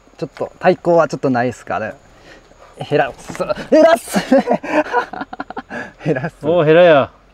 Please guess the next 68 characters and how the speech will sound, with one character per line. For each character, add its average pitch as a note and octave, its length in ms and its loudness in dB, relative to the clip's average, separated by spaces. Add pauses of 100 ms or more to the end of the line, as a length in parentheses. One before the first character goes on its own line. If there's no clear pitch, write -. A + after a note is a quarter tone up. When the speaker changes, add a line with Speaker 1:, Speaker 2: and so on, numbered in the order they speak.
(680)
Speaker 2:
ち - 40 -10
ょ F#3 40 -8
っ - 40 -10
と E3+ 140 -8
ち-、 D3 180 -12 (120)
小 D#3 140 0
ぶ D3 120 0
り、 C3+ 60 -8
三 C#3 240 -2
十 D#3 140 -6
セ E3+ 200 -6
ン E3 40 -8
チ E3 80 -8
ぐ G3 60 -2
ら E3+ 80 4
い - 20 -6
か G#2 80 -6
な。 G2 160 -12 (1040)
で D3 60 -4
も C#3 100 -2
な D3+ 140 2
ん D3+ 60 -2
と D3+ 100 2
か、 A#2 260 0 (540)
ヒ - 180 -20
カ D3+ 120 2
ル C#3 120 -2
の C3+ 120 -2
狙 C#3+ 220 2
っ C3+ 40 2
て D3 160 -6
た - 80 -2
あ A#2+ 60 0
た C3 100 -2
り A#2 80 -6
で A#2 100 -4
釣 C#3 140 -6
れ A#2 80 -2
た G#2+ 100 -4
ね。 F#2 140 -14 (100)
Speaker 1:
は B2 200 -4
い。 G#2 140 -10 (520)
Speaker 2:
お D3+ 80 -12
め F#3+ 100 -10
で G3+ 140 -8
と G#3 440 4 (140)
う。 D#3 60 -14
よ F#3 180 -6
し、 - 160 -14
も F3 120 -6
っ - 120 -10
と B2+ 360 0
喜 F3+ 320 2
ん F3+ 80 -4
で。 E3+ 260 2
Speaker 1:
は G3 180 4
い。 E3+ 120 -2 (240)
Speaker 2:
<laughs> - 200 -20
待 G3+ 240 0
望 F3+ 260 4 (100)
の。 F3 100 2
Speaker 1:
う C4+ 60 6 (260)
お、 - 500 -12
あ C4+ 60 4
り D4+ 80 4
が D#4 100 6
と D4+ 240 4
う。 C4 40 2